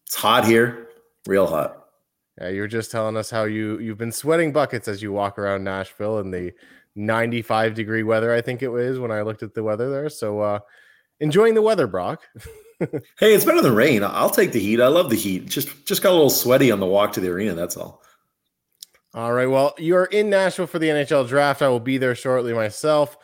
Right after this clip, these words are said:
Speaker 2: Let's get to some draft talk. It, it's gonna be a fun year for the O H L because it, we may not have the top end guys like we thought we would at the start of the year, but we have a lot of guys that could go. It's gonna be a, a, a deep O H L draft, I think.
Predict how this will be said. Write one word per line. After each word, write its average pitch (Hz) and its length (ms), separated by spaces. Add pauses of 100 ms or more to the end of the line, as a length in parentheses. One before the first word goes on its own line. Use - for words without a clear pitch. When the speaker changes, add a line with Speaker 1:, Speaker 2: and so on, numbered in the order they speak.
(400)
Speaker 2:
Let's 185 280
get 185 160
to - 60
some 135 140
draft 113 320
talk. 107 420 (300)
It, 131 200
it's 135 180
gonna 135 140
be 135 100
a 123 60
fun 135 340
year 127 160
for 135 100
the 123 160
O 117 100
H 113 200
L 117 160
because 110 400 (460)
it, 147 220
we 139 160
may 180 160
not 196 140
have 170 140
the 143 80
top 135 260
end 135 140
guys 127 240
like 120 100
we 120 120
thought 120 280
we 120 80
would 113 160
at 107 100
the 104 60
start 135 320
of 160 80
the 160 80
year, 160 140
but 131 140
we 127 100
have 127 140
a 120 60
lot 117 520
of 101 160
guys 98 320
that 101 160
could 95 160
go. 90 260
It's 92 160
gonna 107 140
be 107 100
a, 104 180
a, 110 340 (440)
a 127 80
deep 131 320
O 120 140
H 110 160
L 101 80
draft, 98 320
I 90 80
think. 120 360